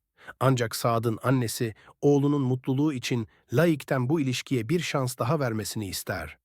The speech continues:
Laik düşünmek için zaman ister, fakat Abid'in geçmişteki eylemleri Ayeza ve ailesinde derin yaralar bırakmıştır. Ayeza'nın bu geçmiş yaralar yüzünden evlilik hayalleri zedelenir.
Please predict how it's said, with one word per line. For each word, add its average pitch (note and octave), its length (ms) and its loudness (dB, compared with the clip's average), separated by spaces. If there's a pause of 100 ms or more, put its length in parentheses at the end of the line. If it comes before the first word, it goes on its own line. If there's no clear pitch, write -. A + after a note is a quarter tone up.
(640)
Laik D#3 380 2
düşünmek D3 440 0
için D3 200 0
zaman C3 340 0
ister, G2+ 440 -6 (220)
fakat C#3+ 420 0
Abid'in B2+ 400 0
geçmişteki A#2+ 600 -2
eylemleri G#2+ 640 -2 (320)
Ayeza C3+ 460 2
ve B2 120 0
ailesinde B2+ 680 0
derin C#3 240 2
yaralar A#2+ 440 -2
bırakmıştır. F#2+ 720 -8 (960)
Ayeza'nın D#3+ 640 2
bu F3 100 0
geçmiş D3+ 440 -2
yaralar B2 380 2
yüzünden G#2+ 540 -2 (260)
evlilik C#3+ 400 2
hayalleri B2 480 -2
zedelenir. A2+ 680 -2